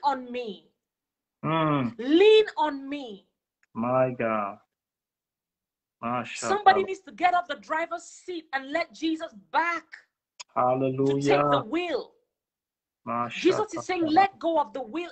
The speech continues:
Speaker 1: and give it to me. It is not your ministry. Let go of the wheel.
Speaker 2: Masha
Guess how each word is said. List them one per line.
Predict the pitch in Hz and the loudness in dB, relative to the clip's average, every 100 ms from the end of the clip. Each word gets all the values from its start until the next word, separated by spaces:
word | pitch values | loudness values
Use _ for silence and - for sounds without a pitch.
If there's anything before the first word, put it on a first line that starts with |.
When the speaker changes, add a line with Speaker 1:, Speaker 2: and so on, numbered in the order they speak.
| 269 | -12
Speaker 1:
and | 240 | -8
give | 269 339 | -6 -6
it | 339 | -8
to | - 254 | -10 -8
me. | 233 208 | -6 0
It | 247 | 0
is | 269 262 | 0 -2
not | 320 359 | 0 0
your | 285 240 | 0 0
ministry. | 277 302 - - - - | -2 -2 -10 -14 -14 -12
Let | 269 370 381 | 4 4 4
go | - 330 | 2 4
of | 302 208 | 4 0
the | |
wheel. | 240 202 320 294 185 _ _ _ _ _ _ _ | -10 -8 -10 -10 -14 _ _ _ _ _ _ _
Speaker 2:
Masha | 127 123 117 - 131 | -8 -8 -8 -8 -6